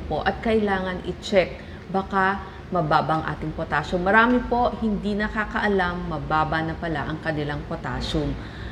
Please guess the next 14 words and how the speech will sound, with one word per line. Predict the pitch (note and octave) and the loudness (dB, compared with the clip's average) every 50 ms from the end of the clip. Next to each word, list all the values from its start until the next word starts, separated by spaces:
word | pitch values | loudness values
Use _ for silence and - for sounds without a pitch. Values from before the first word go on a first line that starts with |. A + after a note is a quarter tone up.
| - - - - | -8 -8 -6 -2
Kapag | - C#4+ C#4 - C#4 C4+ C4 A3 | 0 0 2 4 6 6 6 6
mababang | G3+ G#3 G3+ F3+ F#3 E3+ D#3+ D#3 D#3+ D#3+ D#3+ - | 2 0 0 2 2 2 2 0 -2 -2 -2 -4
potassium, | E3 D3+ - E3+ D#3 D#3 - - F3+ F3 F3 | -6 -6 -6 -4 -4 -4 -2 -2 -2 -2 -2
ito | F#3 - - F3 - - | -4 -2 -4 -4 -2 0
po | F#3 E3 | 0 0
ang | - E3 D#3 | 0 0 -2
nararamdaman | D3+ C#3+ D3 C#3 C3+ C3+ C#3+ C#3+ C#3 C#3+ C#3+ C#3 C#3+ C#3+ | -2 -4 -4 -4 -4 -2 -2 -2 -2 -2 -2 0 0 0
nyo. | D#3 F3 F3 D#3 C3+ A2+ - - - - - - - - F3 | 2 2 2 2 0 -2 -6 -12 -14 -14 -14 -14 -8 -4 -4
Mapagurin. | E3+ E3+ - F#3 F3+ D#3 F#3 F#3+ G3 A#3+ A#3+ G#3 E3 C#3 C3 B2+ B2+ - - - - - - - - | -2 4 4 4 6 8 6 6 6 6 4 4 2 0 -2 -4 -8 -10 -14 -14 -16 -16 -14 -8 -4
Tapos, | G#3 F#3+ F3 - - - F#3+ F#3+ F#3+ - - G3+ | -4 -4 -4 -4 -2 0 0 0 0 -2 -4 -2
masakit | G3 G#3+ G3+ - A#3+ A3+ - B3 A#3+ B3 A#3+ | -2 -2 0 0 -2 0 2 2 2 2 2
yung | A#3+ | 2
inyong | A3 - A3+ G#3+ G3+ G#3 G3+ G3 | 4 4 4 4 4 4 2 2
mga | F#3+ F#3+ F#3 | 2 0 0